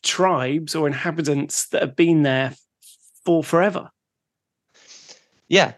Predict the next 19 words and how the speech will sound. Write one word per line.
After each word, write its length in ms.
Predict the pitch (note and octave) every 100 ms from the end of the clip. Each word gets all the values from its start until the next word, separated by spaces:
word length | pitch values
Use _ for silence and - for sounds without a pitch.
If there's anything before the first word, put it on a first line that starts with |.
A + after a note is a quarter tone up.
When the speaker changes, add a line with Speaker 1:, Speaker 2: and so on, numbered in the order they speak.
| -
Speaker 2:
so 220 | - D#3+
that, 240 | D#3+ -
it 60 | -
is 240 | G#2+ G3+
estimated 480 | G3+ F3 F3+ E3+ D#3
there's 160 | D#3+ D3+
about 260 | D#3 D#3
thirty 480 | - - E3 D#3 D#3+
million 400 | D3+ D3 C#3+ C#3
people 300 | C3+ B2 A2
living 280 | A2+ A2 A2+
in 380 | G#2+ A2 G#2+ G#2+
or, 400 | - G2+ G2+ G2+ -
you 120 | G2
know, 240 | F#2+ F#2 F2+
very, 380 | G2+ F#2 G2 G2
very 240 | F#2+ F#2+
close 320 | F#2 G#2 G2 -
to 180 | F2+